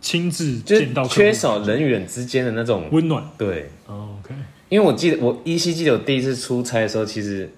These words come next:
Speaker 2: 很紧张。
Speaker 1: 是啊。
Speaker 2: 就是，是我自己，就是那时候是因为没有老板，然后我自己一个人去。
Speaker 1: 嗯哼。
Speaker 2: 其实我觉得还蛮具有挑战的，因为那时候可能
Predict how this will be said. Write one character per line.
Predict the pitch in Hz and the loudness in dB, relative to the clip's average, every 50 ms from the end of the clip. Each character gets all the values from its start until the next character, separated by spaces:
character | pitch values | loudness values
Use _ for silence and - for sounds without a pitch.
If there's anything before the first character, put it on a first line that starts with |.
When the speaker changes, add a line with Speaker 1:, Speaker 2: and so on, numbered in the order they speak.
| - _ | -20 _
Speaker 2:
很 | - - - - - 127 117 131 | -20 -20 -14 -2 0 0 0 2
紧 | 139 139 117 87 80 | 0 -2 -2 -2 -4
张。 | - - 95 90 90 98 110 - - - - | -4 -4 -4 -4 -6 -10 -14 -18 -20 -20 -14
Speaker 1:
是 | - 143 | -10 -8
啊。 | 127 120 117 - - | -8 -8 -8 -10 -6
Speaker 2:
就 | - 147 | -4 0
是， | 156 170 | 0 0
是 | 160 - 175 | 2 4 4
我 | 151 120 107 95 - - | 4 4 4 2 0 -4
自 | - 156 | -6 -6
己， | 151 - - - | -6 -6 -8 -6
就 | - 156 | -4 -2
是 | 156 170 | 0 2
那 | 175 175 | 2 2
时 | 160 - | 4 4
候 | 139 139 | 4 2
是 | 139 143 156 151 139 131 | 2 0 0 0 0 -2
因 | - 143 135 | -2 -2 0
为 | 139 139 | 0 2
没 | 127 113 | 2 2
有 | 117 120 113 | 2 2 2
老 | 95 90 82 90 | 0 0 -2 -2
板， | 98 - 107 87 78 - - | -2 -4 -4 -6 -6 -6 -8
然 | 98 | -4
后 | 104 120 | -4 -2
我 | 117 101 | -2 -2
自 | 82 - 120 131 | -4 -4 -6 -8
己 | 135 - 95 80 - - - - - _ _ _ | -8 -8 -10 -12 -14 -16 -20 -20 -20 _ _ _
一 | - 120 | -4 -2
个 | 110 120 104 | 0 0 0
人 | 87 80 76 | 0 -2 -4
去。 | - - - 120 110 87 78 - - - | -6 -4 -2 0 0 -2 -4 -8 -12 -10
Speaker 1:
嗯 | - 127 117 | -8 -4 0
哼。 | 135 170 208 - - - - | 2 2 2 0 -4 -10 -12
Speaker 2:
其 | - - 160 175 | -6 -2 2 4
实 | 196 | 6
我 | 170 135 | 6 6
觉 | 117 131 | 4 2
得 | 135 | 0
还 | 131 - 113 | 0 0 -4
蛮 | 107 107 98 98 98 | -2 -2 -2 -2 -4
具 | 104 - 127 | -4 -4 -2
有 | 120 107 104 | 0 0 0
挑 | 104 - - 85 78 | -2 -4 -6 -6 -6
战 | 80 - 101 90 87 | -6 -6 -6 -6 -6
的， | - - - | -8 -10 -4
因 | 113 123 | -2 0
为 | 123 | 0
那 | 135 131 | 0 2
时 | 107 127 | 2 0
候 | 120 120 | 0 0
可 | 120 - 101 | -4 -8 -10
能 | 85 80 | -10 -10